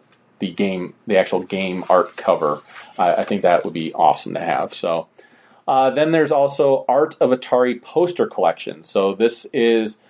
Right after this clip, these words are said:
forty ready-to-frame removable twelve-inch by sixteen-inch prints. So these are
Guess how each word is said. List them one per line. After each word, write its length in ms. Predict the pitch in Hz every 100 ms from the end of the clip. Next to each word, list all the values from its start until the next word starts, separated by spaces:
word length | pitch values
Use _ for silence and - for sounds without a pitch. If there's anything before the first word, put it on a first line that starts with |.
| _ _ _
forty 500 | - 151 160 170 165
ready-to-frame 1000 | 120 123 151 147 151 139 - 131 131 127
removable 540 | 113 127 131 131 127
twelve-inch 560 | - 135 143 143 143 139
by 140 | 110
sixteen-inch 720 | - - 120 131 120 107 107
prints. 340 | - - 85 -
So 160 | -
these 180 | 92 139
are 140 | 165